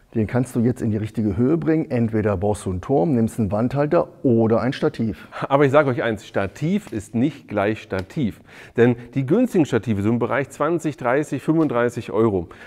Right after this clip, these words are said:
Speaker 2: haben immer mindestens ein Problem. Sie gehen nicht hoch genug und sind mir persönlich auch häufig nicht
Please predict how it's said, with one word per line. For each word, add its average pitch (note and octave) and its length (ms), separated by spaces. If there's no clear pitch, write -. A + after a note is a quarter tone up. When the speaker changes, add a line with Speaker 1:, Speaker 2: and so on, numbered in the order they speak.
Speaker 2:
haben A#2 180
immer D3+ 320
mindestens F#3 560
ein A#2+ 220
Problem. B2 460
Sie G#2+ 160
gehen A2+ 320
nicht A2+ 400
hoch C3+ 240
genug D3 340
und C3+ 140
sind D#3 200
mir G3 220
persönlich C#3 460
auch A2+ 140
häufig B2 340
nicht A#2 240